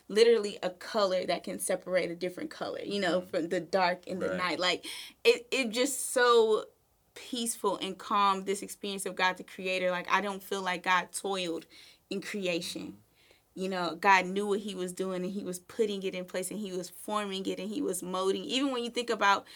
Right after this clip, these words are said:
Speaker 1: somebody who does pottery,
Speaker 2: Mm-hmm.
Speaker 1: when they're molding it, it's not a mad experience.
Speaker 2: Mm-hmm.
Speaker 1: It's like they're forming it, and they're,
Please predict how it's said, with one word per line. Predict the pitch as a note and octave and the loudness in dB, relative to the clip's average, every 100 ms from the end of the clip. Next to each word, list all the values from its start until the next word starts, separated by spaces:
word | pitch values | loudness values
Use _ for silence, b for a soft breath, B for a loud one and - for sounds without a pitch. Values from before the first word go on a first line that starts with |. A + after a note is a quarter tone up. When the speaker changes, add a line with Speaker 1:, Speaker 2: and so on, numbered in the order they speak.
| B - | B -6
Speaker 1:
somebody | - A3+ G#3 | 0 2 2
who | A3+ | 0
does | G3+ G3 G3 | 0 0 -2
pottery, | - - G3 F#3+ F3+ F3 - - | -8 4 6 6 4 -2 -4 -10
Speaker 2:
Mm-hmm. | F#3+ F3 F#3+ | -16 -10 -4
Speaker 1:
when | G3+ | 0
they're | G#3 G3 | 0 0
molding | F3+ F#3+ G3+ G3 F#3 | 4 6 6 4 2
it, | E3+ - | 0 2
it's | A#3+ - | 2 2
not | G#3+ A#3 A3 | 4 6 6
a | |
mad | F#3 G3 G#3 G3 | 4 4 4 4
experience. | - - G#3 G#3+ F#3+ F#3+ - | -2 -6 -2 -2 -2 -2 -2
Speaker 2:
Mm-hmm. | F#3+ | -2
Speaker 1:
It's | G3 | 2
like | G3+ G3 - | 4 4 4
they're | G3 F#3+ | 2 2
forming | F#3+ - G3+ G#3 G3 F#3+ | 0 -2 0 0 0 0
it, | F3+ | 0
and | F3+ F3+ | 0 2
they're, | F#3 F3+ | 4 2